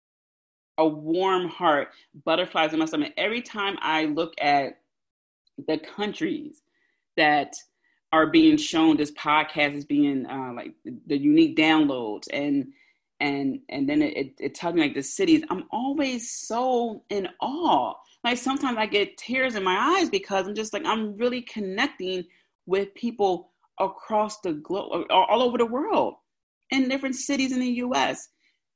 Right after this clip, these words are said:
It just blows my mind. And I just never thought of podcasting. I sound like Biggie, never thought it'd take it this far. Like, I just <laughs> never thought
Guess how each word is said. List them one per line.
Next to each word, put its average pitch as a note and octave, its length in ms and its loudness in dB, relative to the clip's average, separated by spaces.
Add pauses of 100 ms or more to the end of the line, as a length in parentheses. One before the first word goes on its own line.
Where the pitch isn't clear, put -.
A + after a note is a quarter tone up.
It A#3+ 340 -4
just A3 320 -2
blows E3+ 480 2
my E3 560 2
mind. A#3+ 640 2
And G3+ 180 0
I A3 180 -2
just A#3 300 -4 (560)
never A3+ 640 0 (160)
thought A3+ 340 0
of D#3+ 480 4 (720)
podcasting. D#3+ 1040 4 (1080)
I D3 60 -2
sound E3+ 260 0
like D#3+ 140 0
Biggie, D3+ 280 2
never F3+ 180 2
thought F#3 220 0
it'd F3+ 120 0
take F#3 220 -4
it F3+ 100 -2
this F3+ 200 -4
far. F3+ 280 6
Like, E3 120 0
I F#3+ 100 4
just A#3+ 180 0 (120)
<laughs> - 120 -20
never D4 460 6
thought B3 360 8